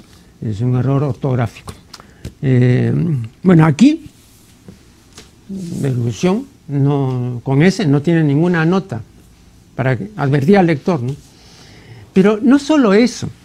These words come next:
Vean, en la página setenta y siete aquí figura deglución con C. Y en la página quince figura deglución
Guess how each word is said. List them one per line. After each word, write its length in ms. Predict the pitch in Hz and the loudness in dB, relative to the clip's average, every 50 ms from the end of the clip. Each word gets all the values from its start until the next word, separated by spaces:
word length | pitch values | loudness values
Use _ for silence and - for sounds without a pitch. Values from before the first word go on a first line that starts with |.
| - - - | -14 -4 0
Vean, 380 | 170 233 220 190 160 151 180 - - - - - - _ _ _ _ _ _ - | 2 4 4 4 2 0 -2 -6 -16 -20 -20 -20 -20 _ _ _ _ _ _ 2
en 100 | 196 190 | 4 4
la 120 | 170 156 | 4 4
página 320 | 156 285 330 349 339 320 285 | 4 4 6 6 6 6 6
setenta 520 | - 220 160 - 196 180 170 156 185 180 | 4 2 2 4 4 4 4 4 4 4
y 80 | 175 147 | 4 4
siete 320 | 131 247 285 294 - 214 | 6 6 4 6 4 4
aquí 260 | 196 147 247 294 311 | 2 4 4 4 4
figura 380 | 294 - 190 185 208 240 240 214 | 4 4 4 6 6 6 6 4
deglución 680 | 202 185 180 180 185 185 180 - 277 339 359 349 320 277 - - - - - - - - _ _ - - | 4 6 6 6 6 6 6 4 4 6 6 6 4 2 -2 -14 -20 -20 -20 -20 -20 -20 _ _ -4 0
con 240 | 185 170 165 165 | 4 4 6 4
C. 360 | 151 - 262 240 190 117 - - - - - _ _ - - _ _ _ _ - - - - - - - - - - - - | 4 4 2 2 0 0 -4 -8 -20 -20 -20 _ _ -20 -20 _ _ _ _ -20 -20 -20 -16 -16 -16 -16 -16 -20 -14 -4 0
Y 60 | 202 | 2
en 80 | 202 175 | 4 4
la 140 | 170 165 - | 4 2 2
página 600 | - 262 240 - 226 214 202 190 185 175 175 - - - - - - - _ _ _ - | 0 0 2 4 4 4 6 4 4 2 0 -2 -10 -20 -20 -20 -20 -20 _ _ _ -2
quince 500 | - 247 302 349 339 320 - 349 349 339 - - - - - | 2 4 6 6 6 6 4 2 0 0 -2 -10 -20 -6 0
figura 320 | 180 190 196 214 233 233 | 2 4 4 6 4 4
deglución 640 | 208 196 185 180 175 170 156 - 220 247 262 262 247 | 6 6 6 6 6 6 6 4 4 2 4 2 0